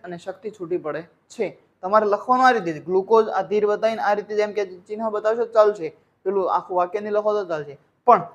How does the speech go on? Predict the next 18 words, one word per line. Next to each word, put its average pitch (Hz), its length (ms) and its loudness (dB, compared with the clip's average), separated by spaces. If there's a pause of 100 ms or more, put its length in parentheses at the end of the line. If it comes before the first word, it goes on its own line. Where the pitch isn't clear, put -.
(140)
જ્યારે 190 340 4
જ્યારે 220 340 4
વિજ્ઞાનમાં 202 480 -2
તમારે 190 300 2
આ 190 280 4
તીર 190 320 -4
આવે, 185 460 4 (340)
આ 196 140 6
ચિહ્ન 196 320 -6
આવે 180 400 4
એટલે 165 320 -8
સમજી 196 300 -6
લેવાનું 180 220 0
કે 175 60 -6
કંઈક 196 300 -4
પ્રક્રિયા 175 380 -2
થાય 147 320 -12 (280)
છે. - 300 -8